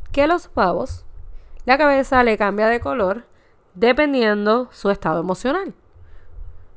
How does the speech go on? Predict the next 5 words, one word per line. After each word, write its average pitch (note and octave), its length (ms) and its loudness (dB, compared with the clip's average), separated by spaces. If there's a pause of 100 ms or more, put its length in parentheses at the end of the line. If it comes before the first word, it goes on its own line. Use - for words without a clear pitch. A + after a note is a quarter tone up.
(960)
A G3+ 80 2
mí G#3+ 180 0
eso C4+ 240 2
me A#3 100 4
parece G#3 640 0